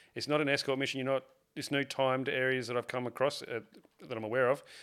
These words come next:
Um, and the, the robot ones that chase you down, isolated, so you can get away from them and, and then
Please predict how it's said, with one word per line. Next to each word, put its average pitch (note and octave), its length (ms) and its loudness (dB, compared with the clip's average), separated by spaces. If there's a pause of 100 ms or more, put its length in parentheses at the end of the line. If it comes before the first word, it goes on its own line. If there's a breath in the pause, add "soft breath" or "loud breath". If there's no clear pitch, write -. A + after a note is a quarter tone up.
(140 loud breath)
Um, C#3 300 10
and C#3 400 4
the, B2+ 420 6
the A#2 80 0
robot B2 280 4
ones C3 180 -4
that A#2 80 -10
chase B2 240 -2
you B2+ 80 4
down, E3+ 160 2 (460 soft breath)
isolated, A2+ 600 2
so - 100 -6
you G#2+ 100 -4
can A2+ 100 -10
get G#2 80 -6
away G2+ 140 -2
from G#2+ 160 -10
them G#2 120 -8
and, G2+ 120 -8
and G2+ 420 -6
then G2+ 340 -8